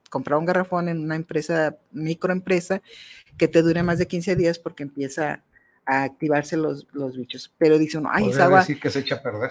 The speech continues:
Speaker 1: Ajá, exactamente, pero sin embargo es mucho más saludable el agua de estas microempresas que de las grandes empresas. Cuando tú dices, "Ahí está el agua en oferta, al dos por uno, tres botellitas por uno", checa la caducidad, entonces eso tiene un periodo de, de caducidad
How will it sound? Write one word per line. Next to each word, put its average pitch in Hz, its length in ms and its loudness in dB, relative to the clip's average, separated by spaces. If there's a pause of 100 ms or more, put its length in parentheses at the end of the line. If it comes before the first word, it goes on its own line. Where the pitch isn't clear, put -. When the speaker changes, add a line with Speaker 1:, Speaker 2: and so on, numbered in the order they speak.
(120)
Speaker 1:
Ajá, 196 320 0
exactamente, 190 680 0
pero 160 420 4
sin 175 180 0
embargo 190 400 4
es 190 80 2
mucho 180 240 -4
más 165 200 -4
saludable 202 480 -2
el 185 100 -2
agua 160 320 -2
de 147 440 -2
estas 185 240 -2
microempresas 185 1200 -4 (320)
que 165 160 0
de 160 120 0
las 151 140 -4
grandes 156 320 -4
empresas. 185 360 -6
Cuando 165 220 0
tú 202 120 -4
dices, 185 380 -6
"Ahí 190 140 2
está 214 160 0
el 214 80 4
agua 214 280 6
en 165 140 0
oferta, 160 420 -2
al 143 120 0
dos 156 180 -4
por 151 220 -2
uno, 175 480 -2
tres 156 220 -2
botellitas 151 520 -4
por 151 140 -6
uno", 165 120 -6 (340)
checa 185 240 -4
la 202 120 -2
caducidad, 175 540 -4
entonces 185 420 -4
eso 180 280 2
tiene 185 220 -2
un 185 60 -2
periodo 180 380 2
de, 170 280 0
de 156 160 -2
caducidad 165 600 -2